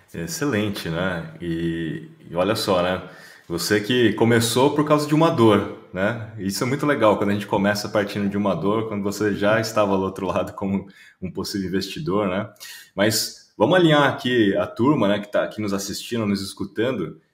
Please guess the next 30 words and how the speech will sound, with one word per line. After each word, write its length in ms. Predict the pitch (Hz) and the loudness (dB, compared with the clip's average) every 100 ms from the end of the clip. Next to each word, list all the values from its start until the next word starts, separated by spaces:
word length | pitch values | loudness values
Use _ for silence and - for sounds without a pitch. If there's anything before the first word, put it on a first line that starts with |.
| _ | _
porque 160 | 85 | -6
a 60 | 95 | -4
gente 160 | 110 117 | -4 -4
vai 100 | 127 | -2
falar 280 | 135 120 | 4 6
bastante 580 | 120 101 - 107 117 107 | 6 2 0 -4 -4 -8
sobre 400 | - 107 101 101 | -6 -4 -2 -2
vários 340 | 85 110 139 - | 2 2 2 0
conceitos 460 | 120 113 117 143 | -2 0 0 0
que 80 | - | -2
são 140 | 196 | 0
novos, 480 | 202 123 135 87 78 | 4 6 4 2 -2
né? 220 | 95 110 - _ _ - | -2 -4 -8 _ _ -6
Pra, 160 | 82 | -6
pra 280 | 78 - 110 | -6 2 4
você 300 | 113 107 123 | 4 4 2
nem 240 | 131 127 117 | 2 2 2
tanto 300 | 131 135 127 | 0 0 0
mais, 200 | 143 160 | 0 -2
porque 200 | 151 - | -6 -6
você 80 | |
já 100 | 98 | -4
tá 120 | 90 95 | 0 0
há 40 | |
bastante 460 | 98 95 104 101 - | 0 -2 -4 -6 -4
tempo, 200 | 131 107 | -2 0
a 60 | |
Marta 300 | 98 117 113 | 2 2 2
também, 340 | 104 101 98 110 | 0 0 0 -2
então, 360 | 104 110 131 | -2 -2 -2